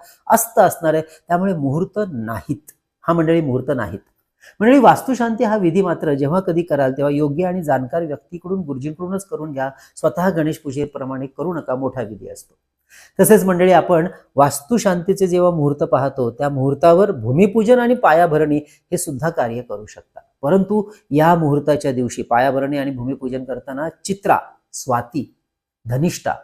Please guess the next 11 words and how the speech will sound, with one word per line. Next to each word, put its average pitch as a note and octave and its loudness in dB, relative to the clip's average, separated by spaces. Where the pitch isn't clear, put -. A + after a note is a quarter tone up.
आणि A3 -2
शततारखा D3+ -2
यापैकी F3 -2
नक्षत्र D3 -4
कुठलंही C#3 -6
नसावं, D#3+ -2
ही A#3 4
मात्र D3+ 2
काळजी B2 -2
करून A#2+ -6
घ्या, A#2 -6